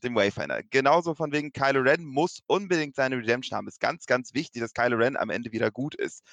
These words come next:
Ist so von wegen, warum haben sie Kylo Ren nicht zum neuen Big Bad gemacht?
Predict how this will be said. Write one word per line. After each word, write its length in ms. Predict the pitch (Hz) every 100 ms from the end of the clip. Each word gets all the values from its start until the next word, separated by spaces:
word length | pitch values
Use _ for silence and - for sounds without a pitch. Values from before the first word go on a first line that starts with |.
| - _ -
Ist 180 | 104
so 120 | - 98
von 160 | 104
wegen, 220 | 101 104 98
warum 380 | 123 170 185 151
haben 160 | 147
sie 80 | 147
Kylo 260 | 143 135 135
Ren 180 | 139 156
nicht 160 | 139
zum 160 | - 110
neuen 260 | 107 104 95
Big 180 | 90 -
Bad 240 | 82 -
gemacht? 340 | 87 104 208